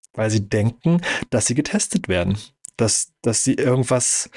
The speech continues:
gut machen müssen. Sie sind jetzt ja Experten und, und lastet ein unheimlicher Druck auf ihren Schultern. Und was ich denen immer als erstes sage, ist, „Ihr könnt nichts falsch machen.“ Und das Zweite, was man denen auch ganz klar machen müsst, ist,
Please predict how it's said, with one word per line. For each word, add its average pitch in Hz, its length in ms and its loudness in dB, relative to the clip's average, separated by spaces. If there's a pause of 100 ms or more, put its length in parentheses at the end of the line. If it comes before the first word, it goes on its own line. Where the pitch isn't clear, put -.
(220)
gut 165 260 2
machen 104 300 2
müssen. 98 240 0
Sie 98 100 0
sind 117 160 2
jetzt 120 160 2
ja 113 60 2
Experten 127 880 2
und, 113 300 4
und - 120 0
lastet 127 340 -2
ein 139 40 2
unheimlicher 123 440 2
Druck 127 320 2
auf 117 160 -2
ihren 104 160 2
Schultern. - 400 -2 (400)
Und 143 120 2
was 151 180 0
ich 214 180 2
denen 170 240 2
immer 160 220 4
als 135 160 0
erstes 127 520 0
sage, 104 520 2 (220)
ist, - 420 0 (180)
„Ihr 170 140 2
könnt - 340 -2
nichts - 320 0
falsch - 440 -2
machen.“ 104 280 0 (400)
Und 143 320 0
das 139 140 0
Zweite, 180 440 2
was 151 160 2
man 143 100 2
denen 131 140 2
auch - 180 -4
ganz 185 220 2
klar 196 220 0
machen 113 340 2
müsst, 107 260 2
ist, 123 300 0